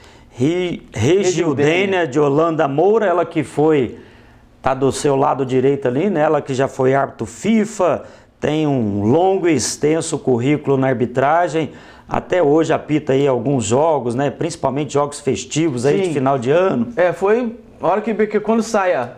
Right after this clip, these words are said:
Speaker 2: sai uma listagem antes, né, de, dos árbitros que vão estar participando desses jogos, a hora que eu vi o nome dela, eu falei, vou, vou poder conhecer ela pessoalmente pela primeira vez. Na época, era, aí ela já tinha parado já, na fifa,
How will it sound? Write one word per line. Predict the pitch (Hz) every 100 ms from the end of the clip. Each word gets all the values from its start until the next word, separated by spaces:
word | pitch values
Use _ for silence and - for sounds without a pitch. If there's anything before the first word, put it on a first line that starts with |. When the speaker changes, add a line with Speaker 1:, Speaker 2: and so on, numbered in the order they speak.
| - -
Speaker 2:
sai | 175
uma | 196 214
listagem | 214 - 196 240 202
antes, | 202 254 175
né, | 214 302
de, | 147 147 143
dos | 143
árbitros | 147 160 -
que |
vão | 143 151
estar | 147 151 135
participando | - 139 139 131 143
desses | 139 139 160
jogos, | 160 175 170
a |
hora | 185
que | 202
eu | 214
vi | 175 202
o |
nome | 196 196 180
dela, | 175 247 247 - - - -
eu | 175
falei, | 185
vou, | 147
vou | 135 165
poder | 170 175
conhecer | 175 185 175 180
ela | 185
pessoalmente | 180 185 180 165 165 160
pela | 180 190
primeira | 185 - 160 170 190
vez. | 151 123 120 - -
Na | 135
época, | 147 151
era, | 160 - - -
aí | 120
ela | 139 151
já | 143
tinha | 156
parado | 147 135 131 135
já, | 135 165 - - - -
na | 139 143
fifa, | - 202 233 247